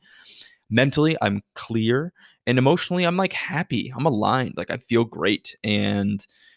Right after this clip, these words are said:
I didn't always feel that way in the seventy-five days, but, you know, about, like, halfway, I'm like, "Man, like, this is hard. <laughs> Like, this is challenging." Um, but when I got towards the end, day fifty, fifty through seventy-five, like, I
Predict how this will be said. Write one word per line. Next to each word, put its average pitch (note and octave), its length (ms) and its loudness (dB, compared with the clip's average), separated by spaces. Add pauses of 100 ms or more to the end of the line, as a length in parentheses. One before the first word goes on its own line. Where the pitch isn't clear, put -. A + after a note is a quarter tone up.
(200)
I G#2+ 80 4
didn't C#3 320 2
always C3+ 380 4
feel C#3 180 2
that D3 180 -2
way E3+ 140 -2
in F3 80 -6
the E3 60 -8
seventy-five E3+ 380 -4
days, G3 280 -2
but, A#2+ 160 -2
you C3 40 -2
know, B2 120 0
about, C#3 160 -2
like, G2+ 140 -8
halfway, B2+ 560 -2
I'm A#2+ 100 0
like, - 200 -10
"Man, G2+ 260 -8
like, - 140 -14
this - 200 -8
is - 80 -10
hard. E3+ 380 0
<laughs> B2+ 40 -2
Like, B2 300 0
this A#2+ 160 -6
is - 80 -6
challenging." A#2+ 640 0
Um, G#2+ 480 4 (460)
but A#2 240 6
when A#2 160 2
I B2+ 80 4
got C#3 340 0
towards C#3 320 -2
the A2 140 -4
end, B2 220 0
day A2 120 -4
fifty, A#2 800 0
fifty C#3 460 0
through A#2+ 400 2
seventy-five, G#2+ 840 0
like, G2 240 0
I A2 540 0